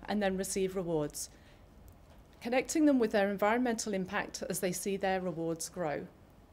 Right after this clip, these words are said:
Reuse is tracked with A I and green blockchain technology, bringing traceability, transparency, and immutability, building trust and dispelling concerns around greenwashing. Reward for Waste unlocks the value chain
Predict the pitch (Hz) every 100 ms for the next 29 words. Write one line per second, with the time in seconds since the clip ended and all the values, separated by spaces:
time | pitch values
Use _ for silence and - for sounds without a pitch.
0 | - - - - - - - 233 294 349
1 | 330 320 - - 220 - - 220 - 254
2 | 220 185 185 185 - 208 226 247 226 -
3 | - 202 185 185 196 196 170 156 160 160
4 | - - - - - 220 214 208 208 269
5 | 285 285 233 202 202 208 196 190 - 254
6 | 254 - 190 180 - 196 196 - 208 196
7 | 185 185 185 175 165 - 156 160 - -
8 | - - - - 247 269 302 - 196 196
9 | - - - - - 208 202 - 214 214
10 | 214 220 220 202 196 175 175 180 175 180
11 | 175 156 160 151 147 165 - - - -
12 | - - - - - - - - - -
13 | 240 320 370 349 226 196 - - 233 277
14 | - - 233 190 185 180 165 185 180 220